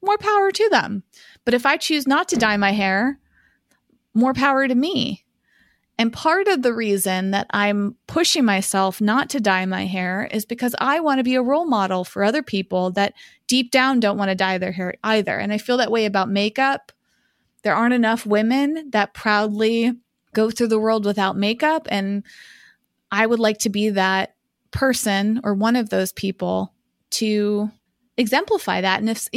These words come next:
just like you're saying, Jason, if, if I'm gonna go into a meeting and someone thinks less of me because of my,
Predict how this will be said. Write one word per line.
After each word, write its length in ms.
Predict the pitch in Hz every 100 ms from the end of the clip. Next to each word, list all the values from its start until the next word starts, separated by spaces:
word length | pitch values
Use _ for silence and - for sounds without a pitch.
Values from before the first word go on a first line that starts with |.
| 254
just 200 | 269 -
like 140 | 269
you're 120 | 277
saying, 240 | 311 262 220
Jason, 280 | 214 - 220
if, 140 | -
if 120 | 254 247
I'm 100 | 269
gonna 160 | 330
go 420 | 247 247 247 254 247 - -
into 220 | 240 240
a 60 | 233
meeting 360 | 226 285 269
and 140 | 208 202
someone 520 | 214 214 220 220 220 _ - - _ _ -
thinks 380 | - 262 247 208
less 360 | 202 220 -
of 120 | 285 240
me 200 | 214 202
because 360 | 196 220 202
of 140 | 202 190
my, 280 | 196 190